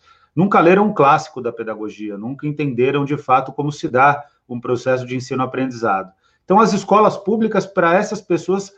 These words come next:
elas não são a solução o espaço de realização do direito à educação. Elas são concretamente um espaço de, é, de, de, é,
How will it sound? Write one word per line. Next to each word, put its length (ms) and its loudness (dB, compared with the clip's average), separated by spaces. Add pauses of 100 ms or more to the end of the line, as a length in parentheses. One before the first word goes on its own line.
(220)
elas 240 0
não 100 0
são 500 0
a 120 2
solução 880 0 (320)
o 80 -6
espaço 420 2
de 100 0
realização 840 2
do 100 -6
direito 340 -6
à 20 -10
educação. 500 -12 (420)
Elas 240 -2
são 180 -4
concretamente 1120 0 (340)
um 140 -2
espaço 640 -2
de, 880 0
é, 340 0
de, 400 -2
de, 460 -6 (200)
é, 420 -6